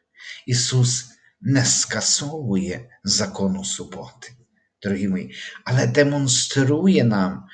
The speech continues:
що в релігії закони та правила не є чимось найважливішим. Безперечно,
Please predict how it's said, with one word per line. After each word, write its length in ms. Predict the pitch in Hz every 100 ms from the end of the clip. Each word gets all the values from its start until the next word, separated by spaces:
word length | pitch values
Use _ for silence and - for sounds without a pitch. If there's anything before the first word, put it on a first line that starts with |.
| - -
що 240 | - - 127
в 80 |
релігії 840 | 127 135 131 131 185 190 180 147 135
закони 760 | 123 123 120 - 151 170 156 123
та 220 | - 123
правила 880 | 120 123 120 160 180 147 110 82 - - - - -
не 120 | 127
є 200 | 131 143
чимось 600 | 123 - 160 160 160 -
найважливішим. 1400 | 139 156 139 147 123 135 139 196 190 123 - - 78 - - _ _ _ _ - - - -
Безперечно, 1300 | 104 110 - - 123 120 160 196 - - - -